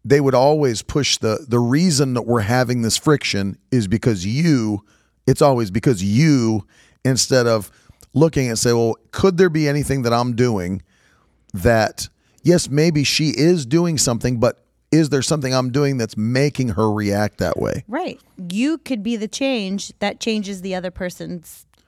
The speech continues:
Speaker 2: situation.
Speaker 1: Be the change you wanna see in the world. <laughs> But seriously, it's true. Like, um, you know, we look, look at the, look at the main things, right? Like, uh,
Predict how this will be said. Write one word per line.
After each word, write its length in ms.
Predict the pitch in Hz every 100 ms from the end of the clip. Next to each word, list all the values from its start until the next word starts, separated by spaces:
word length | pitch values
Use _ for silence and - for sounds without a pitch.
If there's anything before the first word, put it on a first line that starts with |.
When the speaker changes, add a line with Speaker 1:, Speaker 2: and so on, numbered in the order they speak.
| _
Speaker 2:
situation. 760 | - 202 180 175 160 - - 143
Speaker 1:
Be 140 | 95 123
the 120 | 113
change 680 | - - 98 98 80 - -
you 120 | 87
wanna 180 | 85 80
see 220 | 87 98
in 100 | 87
the 60 |
world. 360 | 76 87 82 - -
<laughs> 40 | 220 - 233 - _ _ _ _ _ _ _ - _ - - - - _ - _ _ _ _ - - - - -
But 200 | 160 139
seriously, 460 | 170 190 208 123 113
it's 180 | 101 -
true. 180 | 165
Like, 180 | 160 107 _ - - - _ -
um, 460 | 127 120 107 95 - _ _ _ _ _ _ 160
you 60 |
know, 100 | 165
we 280 | 127 151 143
look, 220 | - 226
look 220 | 185 226 240
at 80 |
the, 140 | 190 147
look 180 | 208 185
at 60 |
the 60 | 170
main 180 | 156 139
things, 260 | 135 107
right? 160 | 104 110
Like, 180 | 110 110 _ _ - _ _ _
uh, 360 | 123 117 110